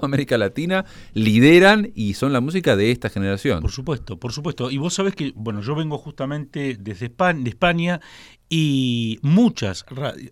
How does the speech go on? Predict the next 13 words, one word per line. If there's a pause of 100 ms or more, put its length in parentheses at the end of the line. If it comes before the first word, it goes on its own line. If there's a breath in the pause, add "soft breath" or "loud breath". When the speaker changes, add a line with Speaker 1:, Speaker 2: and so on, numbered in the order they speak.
(100)
Speaker 2:
muchas
radios
muy
importantes (680)
están
pasando
este
tipo
de
música. (440 loud breath)
Puede
no
gustarnos,